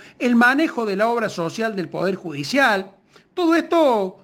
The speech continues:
eh, cerró con una votación exclusiva del oficialismo, mientras hubo, de parte de la oposición, dos dictámenes en contra. El proceso debió haber concluido a comienzo de, de noviembre, pero bueno, fue extendido prácticamente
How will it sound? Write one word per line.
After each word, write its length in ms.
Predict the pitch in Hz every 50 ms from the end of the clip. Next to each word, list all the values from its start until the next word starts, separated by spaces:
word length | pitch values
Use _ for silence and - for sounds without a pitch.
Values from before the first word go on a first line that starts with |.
| _ _ _ _ _
eh, 180 | - - 196 165
cerró 480 | 139 - 214 220 220 220 240 269 269
con 140 | 269 233 214
una 360 | 220 233 226 214 208 208 190 175
votación 600 | 160 175 190 180 185 190 185 - 277 285 277 269 -
exclusiva 760 | - 277 226 - - - 240 226 233 226 - 302 302 285 254
del 120 | 233 220 220
oficialismo, 680 | 214 233 254 - - 311 330 330 339 349 381 392 349
mientras 340 | 277 277 294 277 285 302 311
hubo, 400 | 311 294 269 262 294 320 320 - - - - - - -
de 180 | 214 190 214
parte 380 | 208 - 262 262 254 262 254 247
de 140 | 226 262 269
la 140 | 262 254
oposición, 840 | 247 233 240 262 233 185 233 254 214 - 247 247 240 247 277 277 - _ _ _ _ _ _ _ _ _
dos 260 | - 240 277 285 233 220
dictámenes 800 | 247 233 214 - 269 254 254 247 254 247 240 226 - - - _ _ _ _ _ _ _ _ _
en 200 | - 220 220 208
contra. 560 | 196 - 180 160 143 135 127 120 - - 143 139 - _ _ _ _ _ _ _ _ _ -
El 140 | - 247 220
proceso 580 | - 277 294 285 294 349 330 - - 302 254
debió 520 | 233 233 233 262 277 277 262 247 240 226 202
haber 480 | 196 214 226 240 247 233 214 185 170 - _
concluido 560 | - 196 185 170 - 180 196 240 254 247 226
a 100 | 185 156
comienzo 640 | - - 180 202 240 269 285 269 247 - - 208 190
de, 220 | 175 170 160 160 151
de 100 | 160 160
noviembre, 540 | 170 185 214 269 320 330 311 277 233 196
pero 160 | - 202 196 214
bueno, 200 | 226 208 175 156
fue 160 | 143 208 196
extendido 680 | 196 - 196 190 196 196 226 233 226 214 196 175 -
prácticamente 960 | - 214 214 196 - 208 185 185 185 208 214 202 190 - 196 185 175 151 139 -